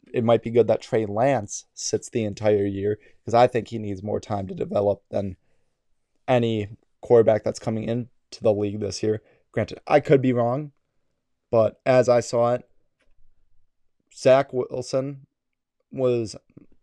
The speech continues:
my number one quarterback. Trevor Lawrence, a quick number two right behind him.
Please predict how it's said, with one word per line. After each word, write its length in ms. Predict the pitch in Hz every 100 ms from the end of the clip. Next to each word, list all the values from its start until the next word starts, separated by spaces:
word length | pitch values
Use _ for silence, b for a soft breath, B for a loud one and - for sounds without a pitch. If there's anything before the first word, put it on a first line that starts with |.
| -
my 140 | 123
number 220 | 120 117 123
one 180 | 127
quarterback. 360 | - 113 117 117 _ _
Trevor 280 | - 120 135
Lawrence, 320 | 131 131 127
a 160 | 117 - -
quick 300 | - 127 143
number 300 | 131 135 135
two 280 | - 123
right 260 | 117 110 113
behind 400 | 117 107 107 104
him. 200 | 107